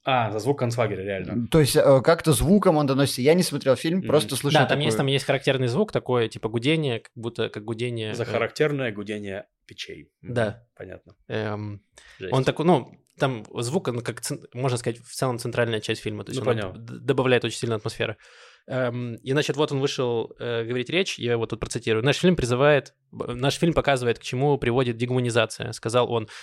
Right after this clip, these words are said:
Speaker 3: «В своём худшем проявлении она сформировала все, э, всё наше прошлое и настоящее. Сейчас мы против того, чтобы наше еврейство и Холокост были похищены оккупацией, которая вовлекла в конфликт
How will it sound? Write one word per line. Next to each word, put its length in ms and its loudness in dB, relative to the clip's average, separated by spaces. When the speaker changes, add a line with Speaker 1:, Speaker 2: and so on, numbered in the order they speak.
Speaker 3:
«В 40 -16
своём 160 2
худшем 320 0
проявлении 380 2
она 140 2
сформировала 580 2
все, 220 -2
э, 420 -2
всё 180 -2
наше 280 0
прошлое 320 0
и 20 -2
настоящее. 400 0
Сейчас 260 -4
мы 80 -2
против 300 -2
того, 320 2
чтобы 320 2
наше 340 2
еврейство 500 0
и 140 -4
Холокост 600 2
были 260 2
похищены 520 -2
оккупацией, 640 0
которая 380 2
вовлекла 460 0
в 80 -4
конфликт 480 -6